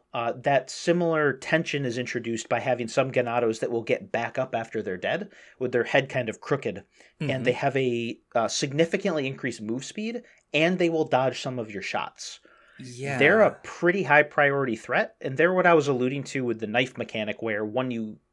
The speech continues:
Speaker 1: kill a Ganado, you'll see them, uh, sort of seizing,
Speaker 2: Mm-hmm.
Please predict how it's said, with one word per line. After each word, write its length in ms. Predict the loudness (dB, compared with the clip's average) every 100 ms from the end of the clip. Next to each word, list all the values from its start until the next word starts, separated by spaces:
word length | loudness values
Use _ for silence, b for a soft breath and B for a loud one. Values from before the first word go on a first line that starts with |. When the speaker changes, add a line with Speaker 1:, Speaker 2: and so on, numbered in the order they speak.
| _
Speaker 1:
kill 220 | 0 2
a 40 |
Ganado, 420 | 0 -2 -4 -4
you'll 120 | -4 -6
see 200 | -4 0
them, 320 | 0 -2 -6
uh, 140 | -8 -4
sort 200 | -2 -2
of 80 |
seizing, 480 | -4 -6 -2 -2 -2 -6 _ B
Speaker 2:
Mm-hmm. 240 | -12 -10